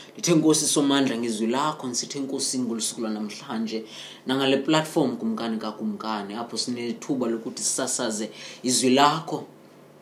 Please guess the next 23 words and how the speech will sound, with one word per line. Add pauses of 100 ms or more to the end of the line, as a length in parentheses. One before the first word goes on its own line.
(600)
Kumkani
kakumkani,
ndiyakuthandaza,
Somandla,
ndisithe,
"Nkosi,"
ngonyana
wakho (280)
wafela
ityala
lesono
sethu.
Ndisithe,
"Nkosi,
Malu
Solungileyo," (480)
ngezwi
lakho
nangomoya
wakho
ingcwele.
Ndiyakuthandaza,
Somandla,